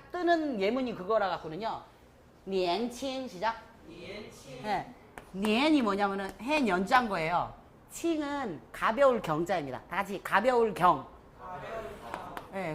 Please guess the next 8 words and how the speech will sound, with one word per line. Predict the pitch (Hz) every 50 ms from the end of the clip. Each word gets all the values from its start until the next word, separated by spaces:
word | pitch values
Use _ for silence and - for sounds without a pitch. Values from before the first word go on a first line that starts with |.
| 156
술의 | - - 311 339 339 330
차자에다가 | - - 302 294 294 285 269 262 247 233 208 214 208 196 202 233 233 226 214 - - - - - -
이렇게, | 175 175 165 - - 151 147 123 - - - - - - - - - - - -
응. | 160 143 120 110 - - - - - - - - - - - - - - - - - - - - - - - - - - - - -
그죠? | - 190 170 170 156 147 156 190 214 - - - - - - - - - - - - - - - - - - - - - - - - - - - - - - - - - - - - -
술의 | - - 320 320 320 311 294 285 294
차자에다가 | - - 277 277 277 - 262 247 233 214 202 185 180 175 170 156 196 214 220 214 - - - - - - - - - -
이렇게, | 151 139 - - 131 123 139 156 180 185